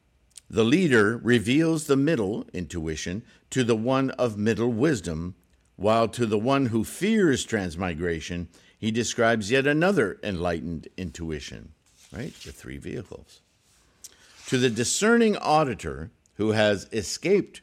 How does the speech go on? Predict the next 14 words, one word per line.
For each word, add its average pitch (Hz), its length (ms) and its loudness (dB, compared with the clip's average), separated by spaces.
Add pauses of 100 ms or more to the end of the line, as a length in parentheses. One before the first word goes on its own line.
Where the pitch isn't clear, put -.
from 95 240 -4
the 78 80 -4
triple 71 400 -10
sphere, 69 560 -12 (920)
the 113 140 0
following 147 540 2
occurs. 71 560 -8 (520)
"I 123 180 -2
have 160 200 2
attained 117 400 -2
spotless, - 760 -4
auspicious 139 840 -4
extinction. 151 880 -6 (800)
Thereupon, 110 800 2